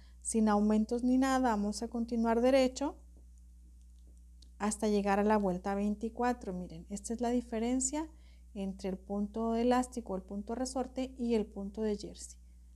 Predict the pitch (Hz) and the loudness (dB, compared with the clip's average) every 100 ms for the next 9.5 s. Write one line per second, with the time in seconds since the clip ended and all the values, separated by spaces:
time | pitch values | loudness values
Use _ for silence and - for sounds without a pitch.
0 | - - 208 202 - 202 202 202 - - | -18 -16 -12 -10 -6 -4 -4 -8 -18 -20
1 | - - 208 202 202 202 196 202 208 233 | -20 -6 -2 -2 -2 -6 -12 -10 -8 -6
2 | 233 240 262 254 247 254 262 - 208 190 | -2 0 2 2 0 -4 -8 -6 -4 -4
3 | 190 285 320 - 208 208 208 - 190 190 | -6 -8 -8 -6 -6 -4 -8 -12 -14 -14
4 | 208 - 196 185 185 - 185 - - - | -16 -14 -12 -10 -10 -12 -18 -20 -20 -20
5 | - - - - - - - 208 208 240 | -20 -20 -20 -20 -20 -20 -10 -6 -6 -4
6 | 262 240 226 214 208 220 226 233 254 247 | -2 -2 -2 -2 0 0 0 -2 0 2
7 | 254 254 302 - - - - - 208 208 | 2 2 -2 -8 -20 -20 -20 -8 -8 -4
8 | 208 202 196 208 220 240 240 247 254 262 | -2 0 0 2 0 0 0 2 2 0
9 | 254 - - - | -6 -8 -10 -14